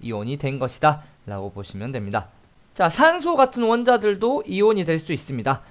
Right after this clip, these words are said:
가장 안쪽 껍질에 전자가 두 개, 바깥쪽에 여섯 개입니다. 어떻게 하면 됩니까? 그렇죠. 전자 두 개를 얻어오면 바깥 껍질에 전자가 여덟 개가 되죠. 이렇게 되면서 산화이온이라는 이름을 가지게 됩니다.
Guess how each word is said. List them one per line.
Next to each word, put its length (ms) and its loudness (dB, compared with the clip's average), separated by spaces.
가장 280 4
안쪽 300 0
껍질에 420 -2
전자가 520 -2
두 160 -12
개, 160 -6
바깥쪽에 760 -2
여섯 360 0
개입니다. 380 -8
어떻게 300 2
하면 160 6
됩니까? 360 -4
그렇죠. 300 -4
전자 540 2
두 200 -8
개를 480 2
얻어오면 840 2
바깥 400 0
껍질에 480 -2
전자가 580 -2
여덟 360 2
개가 180 -4
되죠. 260 -10
이렇게 300 6
되면서 420 4
산화이온이라는 1500 2
이름을 520 -4
가지게 400 -6
됩니다. 360 -4